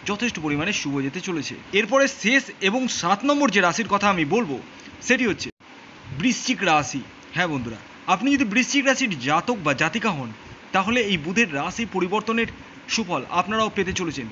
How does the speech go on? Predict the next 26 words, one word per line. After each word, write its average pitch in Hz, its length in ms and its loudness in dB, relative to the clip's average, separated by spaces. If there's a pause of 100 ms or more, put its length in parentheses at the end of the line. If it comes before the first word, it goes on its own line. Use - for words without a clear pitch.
(420)
এই 208 160 4
সময় 254 180 2
যে 226 120 2
সমস্ত 233 320 -4 (100)
কাজ 196 240 4 (360)
আপনাদের 208 380 0
হচ্ছিল 202 380 -2
না 117 120 -6 (360)
সেই 220 160 0
সমস্ত 226 280 -4
কাজ 151 240 0
কিন্তু 165 180 -6
করে 160 220 -2
ফেলবেন। 120 300 -8 (360)
এছাড়াও 262 380 4
চাকুরি 202 340 0
ক্ষেত্র 247 260 -2
থেকে, 123 200 -4 (180)
ব্যবসা 240 360 0
থেকে, 151 240 -4 (240)
সেলফ 254 220 2 (100)
প্রফেশন 220 420 0
থেকে 127 220 0 (340)
তিন 247 180 2
ক্ষেত্র 233 300 0
থেকেই 160 300 0